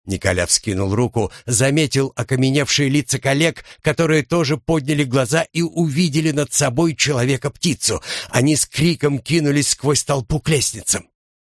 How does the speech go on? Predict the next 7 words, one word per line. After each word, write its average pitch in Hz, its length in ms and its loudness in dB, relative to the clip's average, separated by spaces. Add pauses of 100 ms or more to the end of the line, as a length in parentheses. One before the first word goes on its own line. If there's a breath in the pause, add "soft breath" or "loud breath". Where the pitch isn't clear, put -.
(720)
Дальше 117 480 -2
всё - 260 -2
произошло, 110 640 -2
как 110 160 -4
в 78 80 -6
замедленной 82 600 -4
съёмке. - 580 -6